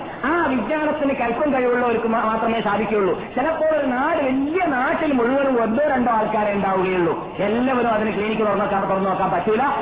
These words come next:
ലൈൻ നിൽക്കാനും പറ്റൂല അതിന്റെ പിന്നിൽ ആൾക്കാർ. ഏ, കിനാവിന് താബീർ പറയുന്ന ആളാണെന്ന് പറഞ്ഞിട്ട്. എൻ-, എന്ന് മാത്രമല്ല, ഒരാൾ കിനാവിന് താബീർ പറയാനുള്ള കൽപ്പുണ്ട-, ഉള്ള ആളായി കഴിഞ്ഞാൽ അദ്ദേഹം ആരല്ല? ഗൈബ് അറിയുന്ന ആളുമല്ല. അദ്ദേഹം ആരല്ല?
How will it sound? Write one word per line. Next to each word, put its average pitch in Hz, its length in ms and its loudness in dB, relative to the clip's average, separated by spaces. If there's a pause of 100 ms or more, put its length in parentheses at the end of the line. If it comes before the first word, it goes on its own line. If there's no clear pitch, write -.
(120)
ലൈൻ 220 180 0
നിൽക്കാനും 214 420 0
പറ്റൂല 220 320 0
അതിന്റെ 190 280 0
പിന്നിൽ 180 360 -2
ആൾക്കാർ. 165 340 0 (380)
ഏ, 262 180 0 (560)
കിനാവിന് 202 360 0
താബീർ 190 280 0
പറയുന്ന 180 320 0
ആളാണെന്ന് 170 320 0
പറഞ്ഞിട്ട്. 160 560 -4 (300)
എൻ-, 262 160 -2
എന്ന് 254 260 0
മാത്രമല്ല, 269 460 -2
ഒരാൾ 311 380 0
കിനാവിന് 294 420 -2
താബീർ 285 360 0
പറയാനുള്ള 262 480 0
കൽപ്പുണ്ട-, 247 540 0
ഉള്ള 240 140 2
ആളായി 233 220 0
കഴിഞ്ഞാൽ 220 340 -2
അദ്ദേഹം 214 440 0
ആരല്ല? 202 640 0 (160)
ഗൈബ് 220 320 0
അറിയുന്ന 226 320 0
ആളുമല്ല. 202 540 0
അദ്ദേഹം 214 300 0
ആരല്ല? 214 600 0